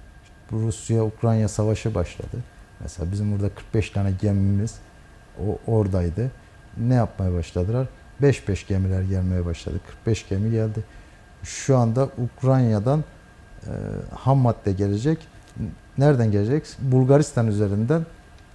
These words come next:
şu andan Türkiye'ye ham madde, e, geleceği haberlerini aldık. Yani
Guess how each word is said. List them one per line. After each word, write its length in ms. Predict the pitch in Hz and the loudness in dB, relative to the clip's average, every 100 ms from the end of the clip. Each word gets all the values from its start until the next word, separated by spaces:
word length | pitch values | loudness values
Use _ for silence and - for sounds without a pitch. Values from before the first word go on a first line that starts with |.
| - | -20
şu 260 | - 143 | -6 0
andan 240 | 117 117 147 | 0 0 -2
Türkiye'ye 680 | - 147 - 107 110 147 139 - - | -2 -4 0 0 2 0 -2 -12 -20
ham 180 | - 143 | -4 0
madde, 460 | 123 110 - 143 - - - 104 | 2 0 0 -2 -2 -8 -14 -8
e, 180 | 117 120 | -4 -2
geleceği 460 | 117 127 127 123 127 | 2 4 4 4 4
haberlerini 520 | 120 120 120 120 120 | 4 2 2 2 2
aldık. 240 | 92 85 - - - - - - - - | 0 -2 -10 -18 -20 -20 -20 -20 -20 -12
Yani 140 | - | -8